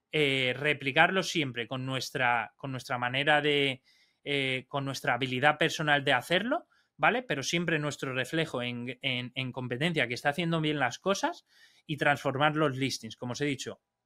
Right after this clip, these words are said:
a, a nuestro antojo, ¿vale? Y con, y con nuestras pinceladas siempre y hacer un análisis de las keywords. Súper importante, súper importante. Y luego ya, como tercer punto,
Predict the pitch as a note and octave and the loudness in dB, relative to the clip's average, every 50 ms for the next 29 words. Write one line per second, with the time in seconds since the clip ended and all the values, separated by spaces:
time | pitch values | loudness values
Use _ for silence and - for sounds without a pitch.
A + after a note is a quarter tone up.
0 | _ _ _ - C3+ B2+ A#2+ A#2+ A#2 - - C3 B2 B2 B2+ B2+ B2 - C3 B2 | _ _ _ -2 0 2 2 0 0 -2 -4 -6 -4 -4 -4 -6 -6 -6 -6 -4
1 | A2+ A2 A2+ A#2 A#2 A2+ - E3 F3+ - - E4 F4+ - _ _ _ _ - _ | -4 -4 -4 -6 -6 0 0 0 0 2 0 -2 -2 -2 _ _ _ _ -20 _
2 | _ _ - D3+ G3 B3 B3 - D#3+ C#3 B2+ B2+ - - C3+ B2+ C3+ C3 B2+ B2+ | _ _ 2 4 4 2 0 -2 -4 -4 -4 -6 -8 -12 -10 -8 -6 -4 -4 -4
3 | B2+ B2 - - - _ _ _ - C#3+ B2+ - _ - C3 B2 - - B2+ B2 | -4 -6 -8 -14 -20 _ _ _ -2 -2 -2 -2 _ -6 -6 -6 -6 -4 2 4
4 | C#3 D#3 D#3+ C3+ - - - F3 F#3+ G3+ A#3+ C4+ C#4+ - - - - - _ - | 6 6 6 4 2 0 0 0 0 2 2 2 2 0 -8 -20 -20 -12 _ 4
5 | D#3+ C#3+ - F3 E3+ F#3 G3 F#3 D#3+ D3+ D#3 E3 E3+ E3+ F3+ E3+ - G#3+ G3+ D#3+ | 4 4 4 4 2 4 6 6 8 10 10 10 10 8 6 2 0 -2 -2 0
6 | D3 C#3+ B2+ A#2+ A2+ - - - C3+ A#2 G#2 F2+ F#2 _ - - _ _ _ - | 0 2 2 2 0 0 -2 -4 -4 -6 -6 -8 -16 _ -20 -20 _ _ _ -4
7 | - G#3 F#3+ F#3+ E3 C#3 C3+ B2 B2 A2 G#2+ B2 A2 A2 G2+ G#2 G2 _ _ - | -2 0 2 2 2 2 0 -2 -4 -4 -4 -8 -8 -8 -10 -16 -20 _ _ -20
8 | - - - _ - - G3+ F#3 D#3 C3+ A#2+ A#2 A2+ G#2+ A2+ A2+ G#2+ A2 A#2 B2 | -20 -20 -20 _ -2 0 0 2 2 0 -2 -4 -4 -6 -6 -6 -6 -6 -2 0
9 | D3 E3 E3 D3+ C#3 C3+ A2+ A2 - C#3 C3+ B2+ B2 B2+ A#2 A#2 D3+ E3 D#3 D#3+ | 2 4 4 4 4 4 2 2 0 -2 -2 0 -2 -2 -2 2 0 0 0 2
10 | - E3+ F#3+ G3+ G3+ C4 C#4+ C#4+ - | 0 0 0 2 2 0 0 0 -4